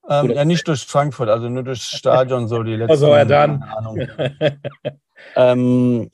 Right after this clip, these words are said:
Speaker 2: Ja, da wirst du
Speaker 1: knapp,
Speaker 2: wahrscheinlich heute
Speaker 1: ja, ich sag jetzt mal so knapp
Speaker 2: angesprochen, ne?
Speaker 1: fünfundsiebzig Meter oder was das waren.
Speaker 2: Mhm.
Speaker 1: Ähm, ja, ich werd immer wieder darauf angesprochen, ob das eine
Speaker 2: Genau.
Speaker 1: Wette war oder so. Sag ich: „Nee, es war keine Wette.“ Ähm, es war einfach, Horst Ermantraut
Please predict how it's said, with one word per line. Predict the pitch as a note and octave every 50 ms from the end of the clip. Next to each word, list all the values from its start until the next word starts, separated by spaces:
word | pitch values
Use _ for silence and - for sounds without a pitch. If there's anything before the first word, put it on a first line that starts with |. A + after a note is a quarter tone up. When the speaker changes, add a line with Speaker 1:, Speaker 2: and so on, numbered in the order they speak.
| -
Speaker 2:
Ja, | C3+
da | C#3 C#3+ C3+
wirst | D3+ D3+ D3
du | -
Speaker 1:
knapp, | C#3+ D3+ C#3
Speaker 2:
wahrscheinlich | C3+ D3 D3 C#3+ C#3+ -
heute | C#3 D3 D#3+ C3 D3+
Speaker 1:
ja, | D#3 C#3 D3 D3+
ich | C#3 -
sag | - D3+ D#3
jetzt | D#3+ D#3+ D#3+ D#3
mal | D3+ D3 C#3+ C#3
so | D3 C#3 C3+
knapp | A#2+ - C#3 C#3+ C3+
Speaker 2:
angesprochen, |
ne? | A2 G#2
Speaker 1:
fünfundsiebzig | - D3+ D3+ D3+ D3 C3 D3+ D3 - - D3+ C3+ A#2 C3
Meter | C3+ C#3+ D#3 D3+ D#3 D3
oder | C#3+ C#3
was | C#3+ D3 C#3 -
das | - D3 B2+ - -
waren. | D3 D3+ D#3 D#3 D#3+ D3+ - _ _ _ _ _ _
Speaker 2:
Mhm. | - C3+ C3 C3 C3 C3+
Speaker 1:
Ähm, | B2+ C3+ C#3+ D3 D3 C#3+ C#3+ C#3+ C#3 C#3+ _ _ _ _ _ _ _ _ _ _ _ _
ja, | _ C3 B2 B2+ B2 B2+ C3+ D3 D3 B2+ F#2 - _ _ _ _ _ _ _ _ _ _ _ _ - _
ich | - G2+ - -
werd | C#3+ C3+
immer | - D3 D3+ C#3+
wieder | D3+ C#3+
darauf | C#3+ B2+ -
angesprochen, | C3 D3 D#3 D#3 C#3+ - D3+ D3 C3+
ob | C3 A#2+
das | C3 A#2+ B2+
eine | B2+
Speaker 2:
Genau. | B2 C3 B2
Speaker 1:
Wette | C#3 D3 - - D3 C3+
war | C3+ C#3 C#3 C#3+ C#3+ C#3+
oder | C#3 C#3 C3+
so. | B2 C3+ C#3 C#3+
Sag | C3 C3+ B2+ B2+
ich: | B2 A#2+ -
„Nee, | B2+ C3 C#3
es | C#3 B2+ - -
war | A#2+ A2+ B2+ D3
keine | D3+ - - C#3+ D3 D3 D3 C#3 C3
Wette.“ | C#3+ D3 D3 - - D#3+ D3+ D#3 D3 - _ _ _ _ _ _ _ _ _ _ _ -
Ähm, | - B2+ C3 C3+ C3+ C3+ C3+ C3+ C3+ C3 - - - _ _ _ _ _ - -
es | C3+ A#2 -
war | C3 C3+ D3 -
einfach, | - C#3+ D3+ D#3 C#3+ - D3 D3 C#3+ C3+ - -
Horst | C#3+ C#3+ C#3 - -
Ermantraut | - - C3 C#3+ D3 D3 D3 C#3 C#3 C#3 C#3 C3+ C#3 C#3+ C#3+ D3